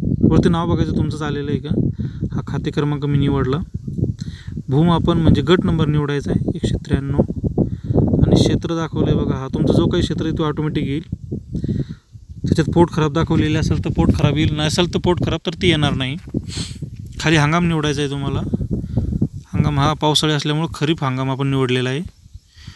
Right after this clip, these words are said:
पिकाचा वर्ग, इथं पिकाचा वर्ग तुमचं जर मिश्र पीक असेल तर मिश्र पीक, निर्भेळ पीक असेल म्हणजे एक पीक असेल तर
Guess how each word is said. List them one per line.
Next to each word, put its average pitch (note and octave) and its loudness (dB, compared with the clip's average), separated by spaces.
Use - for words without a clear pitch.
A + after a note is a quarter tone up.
पिकाचा E3+ 2
वर्ग, F3+ 4
इथं F3+ 0
पिकाचा F3 0
वर्ग E3+ 2
तुमचं F3+ -2
जर F3 0
मिश्र E3 -2
पीक D#3+ -4
असेल E3 0
तर E3+ 2
मिश्र D#3+ 2
पीक, F3 2
निर्भेळ D#3+ 2
पीक F3+ 0
असेल E3+ 0
म्हणजे D3+ 2
एक D#3 0
पीक E3+ -2
असेल D#3+ 0
तर E3+ 2